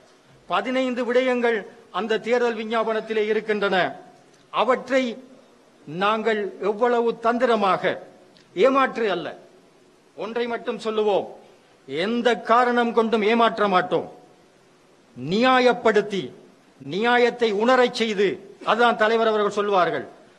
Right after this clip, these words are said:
பெறுகின்ற தீர்வானது நீடித்து நிலைத்து நிற்கக்கூடிய தீர்வாக இருக்க வேண்டும். அவர்களும் விளங்கி கொண்டு சம்மதம் அளிக்க வேண்டும். ஏமாற்றி நாங்கள் தீர்மானம் எடுக்க மாட்டோம். ஏமாற்றி எடுக்கின்ற தீர்மானம் நீடித்து நிலைத்து நிற்க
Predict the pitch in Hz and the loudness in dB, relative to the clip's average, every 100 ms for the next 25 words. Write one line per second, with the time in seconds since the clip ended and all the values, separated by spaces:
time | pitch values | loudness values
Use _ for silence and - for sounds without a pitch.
0 | _ - 196 240 220 233 233 233 233 226 | _ -2 0 2 2 0 2 0 0 -4
1 | 254 233 233 226 214 208 185 - - - | 0 4 4 4 4 2 0 -6 -20 -20
2 | - - - 139 185 240 247 240 247 226 | -20 -20 -12 -4 0 2 2 -2 -2 -2
3 | 175 233 254 - 247 233 220 240 240 233 | 0 2 0 0 -2 0 2 0 0 -2
4 | 226 226 226 226 226 208 202 196 190 185 | 0 -2 -2 2 2 2 2 0 -2 -2
5 | 170 156 - - - - - 139 175 214 | -2 -4 -8 -14 -20 -20 -14 -4 0 0
6 | 220 226 208 196 233 233 226 226 233 233 | 0 0 0 0 0 0 -4 -2 -2 -2
7 | - 254 262 254 240 226 - 220 208 202 | 0 2 4 4 2 0 0 0 0 -2
8 | 160 - - - - 139 208 233 240 240 | -6 -8 -20 -20 -12 -2 0 2 2 2
9 | 240 233 240 226 226 226 233 226 220 214 | 0 2 2 2 -2 -2 0 2 2 2
10 | 208 208 202 185 180 156 - - - _ | 0 0 0 0 0 -2 -4 -18 -20 _
11 | _ _ _ 156 208 233 233 233 226 233 | _ _ _ 0 2 4 2 0 0 0
12 | 240 240 233 233 240 240 240 240 214 226 | 0 0 0 0 -4 0 2 2 0 -2
13 | 240 240 - 214 233 240 240 226 226 226 | -2 -4 -4 -2 0 0 -2 -4 -4 -4